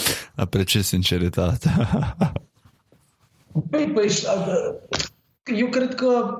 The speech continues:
Speaker 2: uh, majoritatea, da,
Speaker 1: Aha.
Speaker 2: oamenilor care au fost abuzați cumva,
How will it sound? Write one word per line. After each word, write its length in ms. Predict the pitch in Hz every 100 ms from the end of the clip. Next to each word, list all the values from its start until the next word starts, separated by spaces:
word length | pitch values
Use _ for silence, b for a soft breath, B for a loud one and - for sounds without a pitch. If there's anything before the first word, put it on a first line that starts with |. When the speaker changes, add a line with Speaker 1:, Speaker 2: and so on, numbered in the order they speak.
| 208
Speaker 2:
uh, 720 | 202 202 196 190 180 175 170
majoritatea, 1500 | 175 180 196 175 190 185 175 - 233 208 - 156 170 - - -
da, 420 | 139 143 170 170 -
Speaker 1:
Aha. 240 | 101 95 95
Speaker 2:
oamenilor 720 | 160 202 214 208 196 185 175
care 240 | 185 175
au 140 | 165 160
fost 300 | - 190 -
abuzați 1000 | 185 147 139 147 143 165 143 - - -
cumva, 680 | 131 120 123 127 156 -